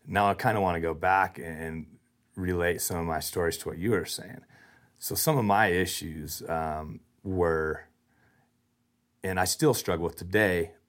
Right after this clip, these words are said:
but at least I recognize what, what those are. And, and some of the issues I have were, uh, you know, I think, I think in, essentially people, um,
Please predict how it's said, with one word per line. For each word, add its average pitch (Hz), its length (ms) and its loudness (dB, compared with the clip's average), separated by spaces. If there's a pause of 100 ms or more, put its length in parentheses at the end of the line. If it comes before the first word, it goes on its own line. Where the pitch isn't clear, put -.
but 90 120 -2
at 87 80 -2
least 90 260 -4
I 80 220 -2 (100)
recognize 80 760 -2
what, 71 140 -10
what 76 160 -12
those - 240 -6
are. 80 200 2
And, 82 220 -4
and 82 180 -4
some 120 200 2
of 98 60 4
the 87 120 4
issues 82 320 -2
I 92 200 6
have 78 400 0 (680)
were, 87 300 2
uh, 78 320 4 (840)
you 110 100 -2
know, 92 140 4
I 92 80 6
think, 185 320 2 (360)
I 110 60 2
think 156 160 2
in, 80 240 0 (240)
essentially 92 460 2
people, 87 580 2 (920)
um, 82 600 2